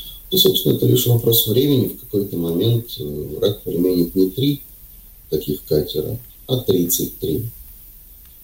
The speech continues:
М, цена вопроса, конечно, всё равно будет, м,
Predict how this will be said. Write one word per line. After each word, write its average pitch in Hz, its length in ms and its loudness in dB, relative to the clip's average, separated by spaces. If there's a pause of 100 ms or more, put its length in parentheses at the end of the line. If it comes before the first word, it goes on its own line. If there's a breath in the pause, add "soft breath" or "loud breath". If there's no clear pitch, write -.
(520)
М, - 600 -4
цена 104 320 4
вопроса, 104 720 -2 (600)
конечно, 80 600 -2 (1300)
всё 170 200 2
равно 113 240 4
будет, 87 360 -2 (560)
м, - 420 -12